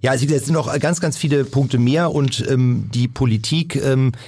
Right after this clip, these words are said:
ist auch interessant, wie der Politik, äh, F D P und S P D sagen natürlich alle,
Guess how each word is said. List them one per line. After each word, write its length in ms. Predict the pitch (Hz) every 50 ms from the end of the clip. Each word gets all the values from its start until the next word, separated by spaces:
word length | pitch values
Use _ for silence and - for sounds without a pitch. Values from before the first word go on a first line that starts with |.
| - -
ist 240 | _ - - - -
auch 180 | - 135 139 160
interessant, 420 | 147 - 139 123 - 143 135 131
wie 60 | 123
der 140 | 123 127 123 120
Politik, 440 | 120 127 120 110 110 - 131 120
äh, 440 | 127 120 110 113 - 110 113 - -
F 180 | - 107 - -
D 100 | - 113
P 220 | 107 - 160 160
und 80 | - -
S 180 | - 113 -
P 160 | - - 120 110
D 200 | 113 117 117 120
sagen 260 | 110 113 110 113 107
natürlich 340 | 101 - - 110 92 - -
alle, 200 | 110 107 107